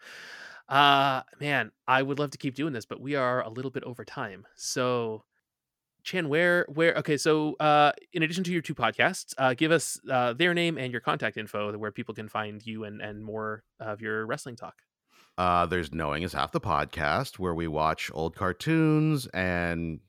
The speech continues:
Speaker 2: yeah, just talk about the good and the bad, what ages, what maybe should be left behind.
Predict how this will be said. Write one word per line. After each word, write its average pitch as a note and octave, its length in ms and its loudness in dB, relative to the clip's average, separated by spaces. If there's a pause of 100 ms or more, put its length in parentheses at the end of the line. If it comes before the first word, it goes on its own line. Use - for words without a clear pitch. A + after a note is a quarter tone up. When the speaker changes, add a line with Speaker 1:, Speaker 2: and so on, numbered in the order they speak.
(160)
Speaker 2:
yeah, B2 240 2
just F#2+ 240 -6
talk G2+ 220 2
about G2 340 2
the F#2+ 180 0
good F#2 260 2
and G2 60 -4
the F2+ 60 -2
bad, F2+ 400 0
what F2+ 180 -2
ages, E2 800 -6
what A3 260 2
maybe F#3 300 4
should C#3+ 220 0
be C3+ 120 4
left A#2+ 280 4
behind. G2+ 760 2